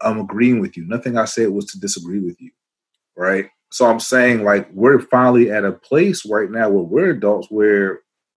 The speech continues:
we can actually, like, change how things are going on. Literally, like, yes-, like, yesterday, right? Um, so at one point, schools weren't allowed to release disciplinary records for students that, like, that committed sexual assault.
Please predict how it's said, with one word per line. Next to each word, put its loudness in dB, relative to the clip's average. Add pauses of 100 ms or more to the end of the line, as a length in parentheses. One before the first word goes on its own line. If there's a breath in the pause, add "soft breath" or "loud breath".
(580)
we -6
can -6
actually, -2
like, 0
change -6
how 0
things -4
are -10
going -6
on. -6 (320 soft breath)
Literally, 6
like, 4
yes-, 0
like, 2
yesterday, 0
right? -4 (880)
Um, -2
so 2 (220)
at 0
one 0
point, -2
schools 0
weren't 0
allowed 0
to -8
release -6 (120)
disciplinary 0
records -2
for -16
students -4
that, 0
like, -6 (420)
that -2
committed -4
sexual -6
assault. -2